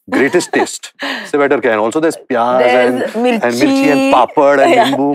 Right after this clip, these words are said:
Speaker 1: Matlab, this is a
Speaker 2: But you like this meal
Speaker 1: Love it.
Speaker 2: or you're more into paya?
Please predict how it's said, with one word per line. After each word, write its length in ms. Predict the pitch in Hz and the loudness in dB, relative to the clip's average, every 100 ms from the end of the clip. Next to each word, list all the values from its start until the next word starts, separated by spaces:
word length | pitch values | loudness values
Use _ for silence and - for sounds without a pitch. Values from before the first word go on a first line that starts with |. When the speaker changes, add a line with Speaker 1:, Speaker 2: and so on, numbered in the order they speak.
| 135 | -2
Speaker 1:
Matlab, 260 | 117 120 | -4 -4
this 160 | 143 - | -4 -4
is 100 | 160 | 0
a 260 | 165 117 101 | 2 0 0
Speaker 2:
But 160 | 226 | 0
you 160 | 240 285 | 0 2
like 220 | 294 285 | 2 0
this 160 | 480 349 | -2 0
meal 100 | 311 | 2
Speaker 1:
Love 100 | 294 | 4
it. 40 | |
Speaker 2:
or 140 | 302 285 | 4 2
you're 220 | 254 254 | 2 2
more 200 | 240 240 | 2 2
into 160 | 233 | 0
paya? 420 | 226 180 156 127 | 0 2 2 -2